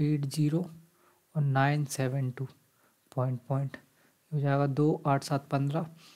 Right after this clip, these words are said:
नौ और एक दस की ज़ीरो, दो, ट्वेंटी पॉइंट फ़ाइव टू आ जाएगा, ट्वेंटी पॉइंट फ़ाइव टू अपना करेक्ट आंसर, ठीक है, बिल्कुल ठीक है।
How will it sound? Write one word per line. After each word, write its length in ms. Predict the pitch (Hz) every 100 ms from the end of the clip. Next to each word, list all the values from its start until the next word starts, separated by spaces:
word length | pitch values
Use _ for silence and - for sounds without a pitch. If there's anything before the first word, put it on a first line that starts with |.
| _ - -
नौ 240 | 139 143
और 100 | 139
एक 160 | 139 135
दस 200 | 143 139
की 140 | -
ज़ीरो, 340 | 143 151 180 196 - _ _
दो, 200 | 147 151 147 - _ _ _ _ _ _ _ _ _ -
ट्वेंटी 320 | 160 170 175
पॉइंट 340 | 165 156 185
फ़ाइव 300 | 170 139 139 135
टू 140 | 143 135
आ 60 |
जाएगा, 280 | 127 127 131
ट्वेंटी 340 | 127 147 156
पॉइंट 280 | 156 156 147
फ़ाइव 220 | 139 139
टू 160 | 139 160
अपना 260 | 156 165 208
करेक्ट 460 | 160 123 113 -
आंसर, 320 | 127 120 160 - - _ _ _ - _ -
ठीक 200 | 175 190
है, 100 | 180 - - _ _ 143
बिल्कुल 300 | 139 151 139
ठीक 240 | 147 139
है। 120 | 151